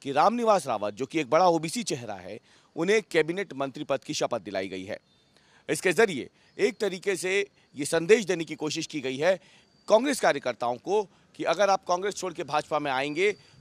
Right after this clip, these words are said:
तो आपकी कद्र की जाएगी। कांग्रेस वैसे भी लंबे समय से विपक्ष में है। लोकसभा चुनाव से ठीक पहले भारतीय जनता पार्टी ने बड़े पैमाने पे कांग्रेस में तोड़फोड़ का एक अभियान चलाया। बाकायदा इसकी जिम्मेदारी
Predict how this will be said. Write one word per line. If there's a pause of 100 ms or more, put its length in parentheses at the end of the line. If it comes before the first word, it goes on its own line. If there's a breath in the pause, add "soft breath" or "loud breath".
तो
आपकी
कद्र
की
जाएगी। (800 loud breath)
कांग्रेस
वैसे
भी
लंबे
समय
से
विपक्ष
में
है। (480 soft breath)
लोकसभा
चुनाव
से
ठीक
पहले (380 soft breath)
भारतीय
जनता
पार्टी
ने
बड़े
पैमाने
पे (280 loud breath)
कांग्रेस
में
तोड़फोड़
का
एक
अभियान
चलाया। (520 soft breath)
बाकायदा
इसकी
जिम्मेदारी